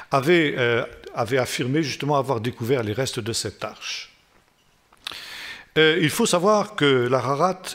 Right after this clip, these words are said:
est une ancienne montagne volcanique qui culmine à plus de cinq mille mètres d'altitude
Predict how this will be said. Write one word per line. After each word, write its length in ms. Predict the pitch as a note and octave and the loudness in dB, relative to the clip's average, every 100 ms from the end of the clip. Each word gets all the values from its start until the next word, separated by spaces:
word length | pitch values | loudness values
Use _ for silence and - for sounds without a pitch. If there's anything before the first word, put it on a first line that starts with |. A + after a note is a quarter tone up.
| E3 | -4
est 160 | C3+ | -2
une 120 | C3+ C3+ | -2 -2
ancienne 340 | - G3+ F3 | 0 0 0
montagne 420 | B2 A#2 D#3 C#3+ | 0 0 0 0
volcanique 800 | G#2+ A#2+ G#2+ A2 A2 D3+ - - _ _ - - - - | -4 -6 -6 -6 -6 -8 -12 -18 _ _ -20 -20 -20 -16
qui 140 | C3 | -6
culmine 340 | E3+ E3 D#3+ | -2 0 0
à 60 | B2 | -2
plus 180 | - B2 | -2 -4
de 100 | B2+ | -2
cinq 200 | - D#3 | -2 -2
mille 160 | C3 | -2
mètres 280 | A#2+ C#3+ - | -2 -2 -2
d'altitude 640 | A2 G2+ - G2 F#2 F2+ | -6 -6 -8 -12 -12 -14